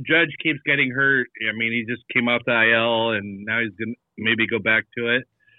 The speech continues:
But th-, they have the depth there. I mean, they got Clint Frazier who's still a t-, I, I, I keep on wondering why they haven't traded him be-, just because,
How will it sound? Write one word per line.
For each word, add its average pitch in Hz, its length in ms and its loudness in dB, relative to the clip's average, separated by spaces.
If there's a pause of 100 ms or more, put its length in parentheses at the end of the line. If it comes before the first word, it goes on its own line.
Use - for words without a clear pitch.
(300)
But 139 260 4
th-, 143 120 -8 (120)
they 156 140 4
have 175 200 4
the 156 100 0
depth 156 340 0
there. 120 140 2
I 117 40 -2
mean, 120 140 0
they 123 80 0
got 131 200 0
Clint 135 280 -4
Frazier 131 440 0
who's 113 100 -10 (100)
still 127 240 -4
a - 40 -10
t-, - 140 -8
I, 113 80 -2
I, - 960 -6
I 120 100 2
keep 131 160 -2
on 123 100 0
wondering 131 300 2
why 120 140 2
they 117 80 2
haven't 117 260 0
traded 123 360 2
him 107 120 -4
be-, 107 120 -4
just 104 280 -14
because, 117 260 -4